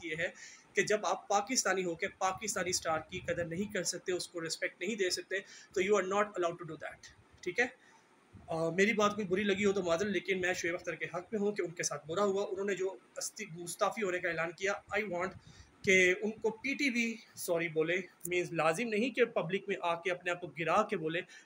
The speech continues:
means उनको respect दे, जो उनकी respect छीनी है, उनको एक टीवी channel पे दोबारा invite किया जाए, उनको उनकी respect वापस दी जाए, और उनको एक proper तरीके से, अ, जिस तरीके से वो एक, अ, superstar के लिहाज से retire हुए हैं और अभी भी वो इस, he is a superstar,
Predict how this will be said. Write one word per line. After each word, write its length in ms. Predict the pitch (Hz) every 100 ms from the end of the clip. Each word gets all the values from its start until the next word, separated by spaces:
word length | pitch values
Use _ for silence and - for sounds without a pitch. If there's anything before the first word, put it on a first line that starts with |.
| -
means 180 | 220 208
उनको 320 | 190 190 185
respect 440 | 156 - 196 202
दे, 200 | 180 208
जो 160 | 180 185
उनकी 260 | 180 165 170
respect 340 | 165 175 165
छीनी 220 | 170 170
है, 60 | 180
उनको 240 | 170 180
एक 160 | 165 165 -
टीवी 180 | 180 180
channel 300 | 175 160 165
पे 120 | -
दोबारा 340 | 156 156 165
invite 380 | 196 165 156 -
किया 120 | 185 185
जाए, 180 | 180
उनको 300 | 185 165 175
उनकी 180 | 170 160
respect 360 | 160 - 160 160
वापस 260 | 160 226
दी 100 | 226
जाए, 220 | 202 202 202 - - 190
और 100 | 185
उनको 260 | 196 196
एक 140 | 180 180
proper 320 | 165 - 165
तरीके 400 | 165 156 - 165
से, 260 | - 185 262 - _ _ _ - _ _ -
अ, 380 | 165 165 160 156 -
जिस 180 | 202 -
तरीके 260 | 190 185
से 100 | 175
वो 160 | 170 170
एक, 220 | 170 175
अ, 260 | 170 160 151
superstar 720 | - 208 208 214 - 170 165
के 160 | 175
लिहाज 260 | 170 156 160
से 180 | - 165
retire 360 | 160 156 170
हुए 140 | 170 175
हैं 80 | 180
और 140 | 165
अभी 180 | 165 196
भी 140 | 196
वो 120 | 190
इस, 260 | 185 - - 180 165 156
he 120 | 190
is 80 | 202
a 60 | -
superstar, 500 | 185 196 - 156